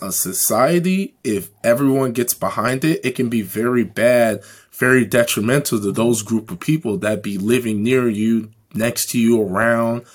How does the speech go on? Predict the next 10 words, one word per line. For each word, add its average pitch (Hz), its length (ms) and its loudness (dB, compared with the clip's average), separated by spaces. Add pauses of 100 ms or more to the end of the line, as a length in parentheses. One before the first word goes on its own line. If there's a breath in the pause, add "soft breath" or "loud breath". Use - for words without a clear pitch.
(320 soft breath)
everything 123 480 -2
like 98 220 -6
that. 131 340 2 (400 soft breath)
And 123 440 0 (840)
a 110 120 2
clear 160 360 4
example 123 800 2 (480 soft breath)
in 147 220 2
today's 120 560 2
world 92 500 -4